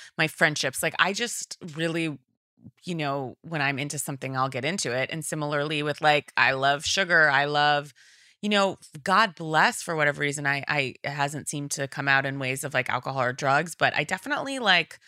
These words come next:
I've had my share of struggles with just eating too much and,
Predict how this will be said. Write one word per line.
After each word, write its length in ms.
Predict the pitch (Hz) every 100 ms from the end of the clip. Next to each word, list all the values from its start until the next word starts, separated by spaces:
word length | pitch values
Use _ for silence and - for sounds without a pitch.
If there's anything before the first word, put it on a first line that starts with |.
| - - _ _ _ _ _ -
I've 240 | 185 180 -
had 260 | 180 175
my 140 | 175 170
share 240 | - 175
of 80 | 170
struggles 420 | - 165 165 160
with 220 | 156 160
just 340 | - 160 - - - -
eating 280 | 160 156 147
too 240 | - 240
much 600 | 247 233 226 220 - - -
and, 680 | 156 151 143 139 139 143